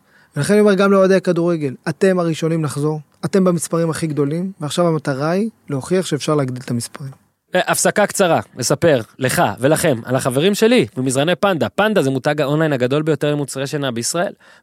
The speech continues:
Speaker 2: מאזיני הפודיום אוהבים את פנדה, כי קל ונוח להזמין מהם, והכל אונליין, לא צריך לחפש חנייה ולהישכב על מיטה בחנות עם אלף איש.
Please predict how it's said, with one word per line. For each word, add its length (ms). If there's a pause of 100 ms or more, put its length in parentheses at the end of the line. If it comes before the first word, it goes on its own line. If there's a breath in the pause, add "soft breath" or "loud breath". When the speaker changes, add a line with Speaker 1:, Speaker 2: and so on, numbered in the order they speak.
Speaker 2:
מאזיני 280
הפודיום 420
אוהבים 380
את 80
פנדה, 320
כי 140
קל 220
ונוח 320
להזמין 340
מהם, 160
והכל 300
אונליין, 300
לא 80
צריך 180
לחפש 220
חנייה 240
ולהישכב 440
על 60
מיטה 240
בחנות 380
עם 120
אלף 240
איש. 220